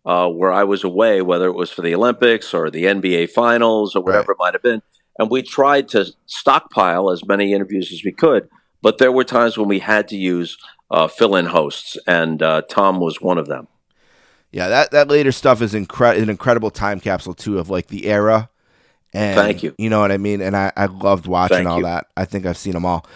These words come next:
Speaker 2: Let's talk a little bit about baseball, uh, 'cause I got the baseball guy here. And I
Speaker 1: Uh-huh.
Speaker 2: read, uh, Fair, Fair Ball, or Fair Play, a fan's guide.
Speaker 1: Fair Ball.
Speaker 2: Fair
Speaker 1: Fair
Speaker 2: Ball.
Speaker 1: Ball.
Speaker 2: Uh, I just read it, um, for the second time. I've owned it
Speaker 1: Mm-hmm.
Speaker 2: since it came out, um,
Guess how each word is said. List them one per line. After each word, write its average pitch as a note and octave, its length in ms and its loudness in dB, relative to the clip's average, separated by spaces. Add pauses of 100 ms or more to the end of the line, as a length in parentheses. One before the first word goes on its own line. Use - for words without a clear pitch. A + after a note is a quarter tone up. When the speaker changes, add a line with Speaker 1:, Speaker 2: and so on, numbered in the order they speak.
(120)
Speaker 2:
Let's D3+ 140 2
talk G#3+ 140 8
a - 40 -2
little G#3 120 6
bit F#3+ 80 2
about D#3 220 6
baseball, A2 600 0 (240)
uh, G#2+ 200 0
'cause G2+ 180 -10
I G#2+ 80 0
got A2+ 140 -2
the A2 80 -8
baseball G#2+ 400 0
guy A2 240 4
here. F#2 300 -6 (440)
And G#2 260 -2
I B2+ 140 6
Speaker 1:
Uh-huh. C3 160 6
Speaker 2:
read, C3 460 4 (140)
uh, A2 180 2
Fair, A#2+ 460 2 (120)
Fair A2+ 220 2
Ball, G#2 580 2
or G#2+ 80 4
Fair A#2+ 220 4
Play, A#2 320 2 (360)
a - 80 -6
fan's A2 400 0
guide. A2 240 6
Speaker 1:
Fair A2+ 80 6
Ball. G#2 300 2
Speaker 2:
Fair A#2+ 140 4
Speaker 1:
Fair A#2 60 6
Speaker 2:
Ball. A#2 220 6
Speaker 1:
Ball. - 80 -14 (380)
Speaker 2:
Uh, B2+ 80 8
I C3 100 6
just C3+ 280 0
read C#3 200 10
it, - 160 2 (120)
um, A#2 240 4
for A#2 100 -4
the G#2 100 -6
second A#2+ 300 0
time. G2+ 300 0
I've G2+ 280 -2
owned A#2 280 0
it G2+ 100 0
Speaker 1:
Mm-hmm. G2+ 120 -8
Speaker 2:
since G#2+ 340 -2
it G2 100 -4
came G2+ 220 -4
out, G2+ 320 4 (480)
um, F#2+ 480 0